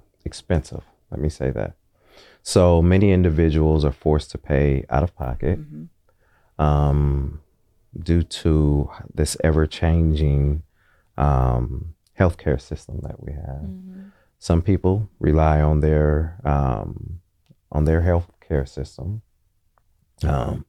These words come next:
Speaker 1: and there's challenges with that in many cases. Some people use their E A P at their job. Uh, if they don't have those resources, um,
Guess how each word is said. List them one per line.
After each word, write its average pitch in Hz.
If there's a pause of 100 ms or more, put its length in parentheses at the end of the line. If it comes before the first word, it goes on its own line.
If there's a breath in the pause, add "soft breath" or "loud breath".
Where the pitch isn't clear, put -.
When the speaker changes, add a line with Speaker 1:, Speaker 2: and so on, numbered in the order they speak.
(320 soft breath)
Speaker 1:
and 80
there's 76
challenges 69
with 65
that 65 (100)
in 67
many 60
cases. - (420 soft breath)
Some 90
people 101
use 87
their 82
E 87
A 87
P 87
at 78
their 87
job. 98 (1120)
Uh, 76
if - (140)
they 78
don't 80
have 78
those 87
resources, 98 (340 soft breath)
um, 76